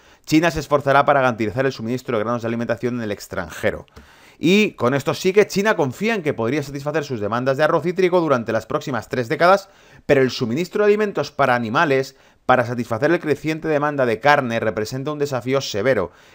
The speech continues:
en medio de las rivalidades económicas y geopolíticas", dijo Chen. El último documento de política alimentaria de hace veintitrés años, por favor, atención a esta parte del reporte,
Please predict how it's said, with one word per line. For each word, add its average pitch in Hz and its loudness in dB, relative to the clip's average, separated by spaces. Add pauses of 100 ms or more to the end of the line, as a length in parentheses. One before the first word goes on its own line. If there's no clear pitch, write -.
en 110 -4
medio 135 2
de 117 -2
las 127 4
rivalidades 107 -2
económicas 104 -6
y 95 -10
geopolíticas", 92 -6
dijo - -12
Chen. - -16 (280)
El 110 0
último 175 4
documento 165 2
de 151 2
política 147 0
alimentaria 147 0
de 113 2
hace 151 4
veintitrés 135 0
años, 143 -4
por 123 2
favor, 131 4 (380)
atención 123 2 (640)
a 131 0
esta 139 -2
parte 135 -2 (320)
del 139 0
reporte, 117 -4